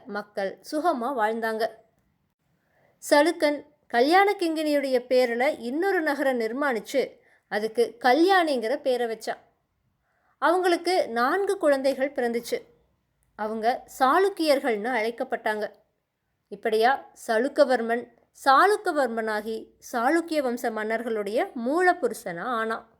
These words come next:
அவனோட காலத்துல வாதாபி நகரம் பல கோயில்களோடு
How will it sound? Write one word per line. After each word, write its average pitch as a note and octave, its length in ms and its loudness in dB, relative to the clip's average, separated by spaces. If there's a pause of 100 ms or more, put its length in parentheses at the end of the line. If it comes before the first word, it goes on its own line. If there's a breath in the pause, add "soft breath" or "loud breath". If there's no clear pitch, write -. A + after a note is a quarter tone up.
(1400)
அவனோட F#4+ 440 4
காலத்துல C4 480 2 (340)
வாதாபி C#4+ 500 0
நகரம் A3+ 400 -2 (220)
பல C4 340 0
கோயில்களோடு B3+ 800 0